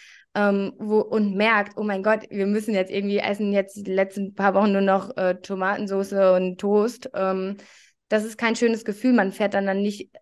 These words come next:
unbeschwert auf diese Klassenfahrt. Also das sind so diese ökonomischen Dinge und dann natürlich auch,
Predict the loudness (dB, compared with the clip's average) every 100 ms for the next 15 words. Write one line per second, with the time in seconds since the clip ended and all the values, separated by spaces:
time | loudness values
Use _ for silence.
0 | _ 0 2 0 -2 -2 -2 -6 -8 -4
1 | -4 -4 -8 -8 -8 -8 -4 -4 0 0
2 | 0 -4 -4 -6 -4 -6 -4 -2 0 0
3 | 0 -2 -2 0 0 0 0 -2 -2 -4
4 | -4 -4 -4 -2 2 2